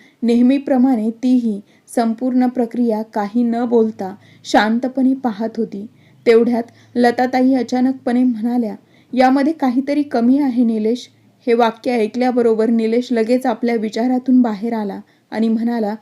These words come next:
"कोण कमी आहे? कोणाची कमतरता आहे?" तेव्हा नेहाने हलकेसे स्मित हास्य करत भुवया उंचावल्या. तिची अशी प्रतिक्रिया तिच्या आईच्या बोलण्याला अधिक महत्त्व देत असल्यासारखी वाटत होती.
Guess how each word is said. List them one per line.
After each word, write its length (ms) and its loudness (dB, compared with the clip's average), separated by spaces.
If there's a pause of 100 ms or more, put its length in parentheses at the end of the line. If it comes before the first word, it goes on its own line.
(340)
"कोण 200 4
कमी 340 4
आहे? 320 -2 (300)
कोणाची 400 2
कमतरता 580 0
आहे?" 300 -6 (400)
तेव्हा 220 2
नेहाने 500 0
हलकेसे 600 -2
स्मित 340 -2
हास्य 380 -4
करत 300 -2 (360)
भुवया 460 0
उंचावल्या. 720 -2 (360)
तिची 220 2
अशी 260 2
प्रतिक्रिया 640 -2
तिच्या 320 -2
आईच्या 400 -4
बोलण्याला 640 0
अधिक 300 0
महत्त्व 420 -2
देत 260 0
असल्यासारखी 680 -4
वाटत 400 -2
होती. 280 -8